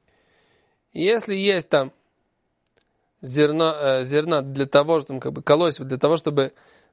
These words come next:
поставить, э, стог, обязан арендатор продолжать этим заниматься. Из-за того, что там все-таки, да, выросло.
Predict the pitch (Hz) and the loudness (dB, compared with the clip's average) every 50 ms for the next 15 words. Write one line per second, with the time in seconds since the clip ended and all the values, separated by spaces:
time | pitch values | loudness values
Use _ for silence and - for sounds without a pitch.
0 | _ _ - 139 135 - - 165 165 160 151 139 131 131 - - - - - - | _ _ 0 0 0 0 4 4 4 4 4 0 -6 -12 -14 -20 -20 -20 -16 -8
1 | - 147 139 131 131 127 127 123 123 120 117 123 131 - - - - - - 170 | -6 -2 0 0 2 2 2 0 0 0 -2 -2 -4 -6 -10 -12 -6 2 6 6
2 | 160 143 147 170 190 196 _ _ _ _ _ _ _ _ _ _ _ - - 143 | 6 6 4 -2 -10 -18 _ _ _ _ _ _ _ _ _ _ _ -6 -6 -4
3 | 147 165 208 240 254 233 208 202 185 170 160 151 147 147 151 151 170 196 202 190 | 0 0 0 2 2 0 -2 -4 -6 -4 -4 -2 -2 0 0 0 0 0 0 0
4 | 190 180 160 156 - - 147 147 147 143 143 143 143 175 190 196 175 165 151 156 | 0 -2 -4 -2 -2 -4 -2 2 2 2 2 2 2 0 0 0 -2 -4 -8 -6
5 | 147 143 139 139 139 143 139 135 127 123 - - _ _ _ _ _ _ _ _ | -6 -4 -2 -2 0 0 2 0 0 -2 -8 -14 _ _ _ _ _ _ _ _
6 | _ _ _ _ _ _ _ _ - - 185 214 202 180 170 151 - 143 143 147 | _ _ _ _ _ _ _ _ -6 -4 -2 -2 0 0 -2 0 2 2 2 2
7 | 165 180 180 170 151 - - - - - 156 151 135 - - 165 156 156 143 147 | 2 0 0 -2 -4 -10 -14 -6 0 2 2 2 2 0 -2 -2 -2 -2 -4 0
8 | 143 147 139 131 127 123 117 120 - - - - | 2 2 2 2 2 -2 -8 -10 -12 -18 -20 -20